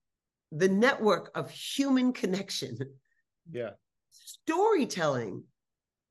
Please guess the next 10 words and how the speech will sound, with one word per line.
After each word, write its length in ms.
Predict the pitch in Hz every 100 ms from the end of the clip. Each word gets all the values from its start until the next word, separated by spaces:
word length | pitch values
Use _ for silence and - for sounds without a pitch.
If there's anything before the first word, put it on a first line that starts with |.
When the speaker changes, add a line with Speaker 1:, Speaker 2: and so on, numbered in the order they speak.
| _ _ -
Speaker 1:
has 140 | 233 214
been 120 | 269
around 260 | 262 269
for 120 | 262 202
centuries. 1500 | - - - - - - - 294 277 254 185 120 - - - _ _ _ _ _ _ _ 196
It's 200 | 196 202
literally 800 | 233 285 339 330 262 233 233 - _ 190
a 100 | 190
sacred 800 | - - - 247 - 311 294 -
art 240 | 190 208